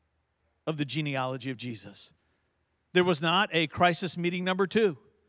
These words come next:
where God said, "It's messed up. His, his line is tainted. These people are unfit to be listed in the genealogy of my son, the Savior of the world."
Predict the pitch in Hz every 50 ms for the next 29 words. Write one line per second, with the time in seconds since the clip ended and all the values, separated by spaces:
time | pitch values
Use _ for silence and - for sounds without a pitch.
0 | _ _ _ _ _ _ _ _ _ 139 160 170 143 170 165 170 185 185 - -
1 | 226 233 240 233 208 185 - - _ _ _ _ _ _ _ _ _ _ _ _
2 | _ _ _ _ - 165 165 - 170 190 196 - - - 233 254 262 247 220 -
3 | _ _ _ _ _ - 190 208 170 - - _ - - 214 208 175 143 165 180
4 | 196 208 226 247 254 240 226 196 - - - - - 233 254 277 277 214 - 247
5 | 247 190 135 - - _ _ _ _ _ _ _ _ - 151 208 226 214 180 -
6 | - 226 262 277 220 - 277 254 247 240 202 196 190 185 180 - - - _ _
7 | _ _ _ - 214 233 262 277 294 302 269 - - - - - 294 262 214 160
8 | - - - - - _ _ _ _ _ _ _ _ _ - 208 190 175 220 214
9 | 208 196 202 208 214 240 277 302 - - - - - 185 180 185 233 277 302 262
10 | - - _ _ _ _ _ _ _ _ _ _ _ _ _ _ _ - 180 190
11 | 190 185 151 139 190 196 190 185 185 175 175 165 160 165 156 120 135 151 151 147
12 | 127 131 147 139 131 127 - - 160 127 113 101 107 _ _ _ _ _ _ _
13 | _ _ - 135 123 - - 170 147 139 123 127 131 127 123 113 120 127 123 131
14 | 139 135 131 127 123 110 -